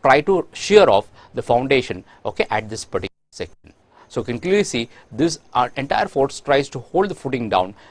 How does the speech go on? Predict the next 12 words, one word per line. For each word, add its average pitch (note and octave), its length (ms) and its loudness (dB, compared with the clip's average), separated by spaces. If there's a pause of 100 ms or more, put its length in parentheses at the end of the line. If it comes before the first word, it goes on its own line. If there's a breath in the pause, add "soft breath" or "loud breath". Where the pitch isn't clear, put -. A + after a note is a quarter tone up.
whereas A2 320 0
this C#3+ 180 0
force G#2+ 380 0 (240 loud breath)
may F#3 280 -2
try D3 380 2
to G3+ 240 -6 (320 soft breath)
lift F3 380 0
this D3+ 240 -2
part B2+ 480 6
of A#2+ 180 0
the G#2+ 260 -4 (120)
slab A#2 480 0